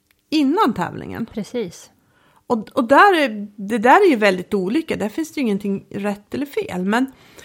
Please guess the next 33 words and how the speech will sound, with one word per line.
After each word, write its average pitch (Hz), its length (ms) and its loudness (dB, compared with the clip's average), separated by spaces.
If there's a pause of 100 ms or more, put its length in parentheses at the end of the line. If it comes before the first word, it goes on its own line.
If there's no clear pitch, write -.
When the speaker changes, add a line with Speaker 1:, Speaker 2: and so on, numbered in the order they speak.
(140)
Speaker 1:
när 247 80 -2
man 254 160 4
är 247 140 2
på - 120 -2
läger 277 460 4
till 262 180 -6
exempel 196 540 -6
så 208 120 -10
kan 220 180 -2
man 208 140 2
ju 196 100 2
försöka 208 320 -8
tänka 208 360 -6
på, 226 80 -6
om 208 60 -6
man 214 100 -2
är 254 60 -2
på 269 100 -6
läger 240 420 -2
och 220 100 -6
tränar 220 440 -2 (560)
två, 294 160 -2
tre, 269 240 -4
fyra, 269 380 -2 (100)
fem 247 220 -2
dagar, 247 360 0 (300)
så - 120 -12
kan 277 160 0
man 254 120 2
ju 240 60 -2
tänka 240 320 -6
liksom, 214 300 -4
var, 226 340 4